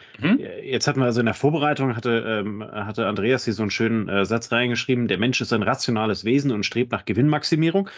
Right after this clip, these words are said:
Speaker 2: Das wird ja in Teilen aufgelöst durch ein O K R, ne? Also es heißt ja nicht, dass wir danach dann alle, äh, total sozial sind und, und, äh, die Firma reicht, wenn sie null macht. Ähm, sondern es geht ja halt eben in, in einen gewissen,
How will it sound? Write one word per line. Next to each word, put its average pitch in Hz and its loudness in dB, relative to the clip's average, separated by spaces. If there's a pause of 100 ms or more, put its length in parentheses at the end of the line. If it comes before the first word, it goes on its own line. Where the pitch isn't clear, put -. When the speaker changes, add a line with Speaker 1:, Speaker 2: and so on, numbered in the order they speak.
(380)
Speaker 2:
Das - -2
wird 123 0
ja 139 2
in 113 0
Teilen 143 2
aufgelöst 110 0
durch 95 -6
ein 113 -6
O 98 -4
K 98 -4
R, 87 0
ne? 156 -2
Also 104 -4
es 95 -6
heißt 120 0
ja 117 2
nicht, 123 0
dass 110 -2
wir 123 0
danach 113 0
dann 110 0
alle, 107 2
äh, 101 2
total 113 -2
sozial 107 0
sind 143 2
und, 113 -2
und, 98 -6
äh, 101 -2
die 110 0
Firma 120 0
reicht, 110 0
wenn 107 0
sie 98 0
null 110 2
macht. 190 -2 (480)
Ähm, 113 0
sondern 117 2
es 101 -2
geht 127 2
ja 135 2
halt 117 0
eben 110 -2
in, 110 -4
in - -12
einen 104 2
gewissen, 131 2